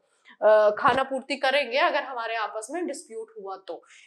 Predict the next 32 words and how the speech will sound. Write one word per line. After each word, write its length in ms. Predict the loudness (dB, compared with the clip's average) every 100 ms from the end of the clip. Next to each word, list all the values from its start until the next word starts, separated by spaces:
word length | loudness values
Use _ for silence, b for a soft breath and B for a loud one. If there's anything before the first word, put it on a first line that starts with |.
| _
अ, 180 | 0 2
इस 180 | 2 2
एग्रीमेंट 580 | 0 0 -2 -4 -6 0
को 120 | 0
महिला 260 | 2 2 0
पुरुष 380 | 0 -6 -4
दोनों 240 | -2 0 -2
इसके 200 | -2 -4
साथ 200 | -2 0
जा 180 | 0 -2
सकते 340 | -4 -12 -16
हैं। 180 | -12 -6
अगर 180 | -2 -2
आप 140 | 0
जाते 300 | 0 0 0
हैं 200 | -4 -2
तो 80 | -2
आगे 460 | 0 2 2 4
अगर 160 | 0 0
कोई 160 | -2 -4
डिस्प्यूट 460 | -8 -8 -6 -4
होता 220 | -2 0
है 220 | 0 0 -2
तो 60 |
आपकी 500 | -2 2 2 0 -2 -2 B B _ _
कोर्ट 420 | 4 4 4 -2 -4
बेहतर 340 | -6 -2 -2 0
तरीके 360 | 0 0 -2
से 320 | 0 0 -2 -2
मदद 360 | 0 0 -2
कर 160 | -4 -4
पाएगी। 540 | -2 -4 -4 -10 -20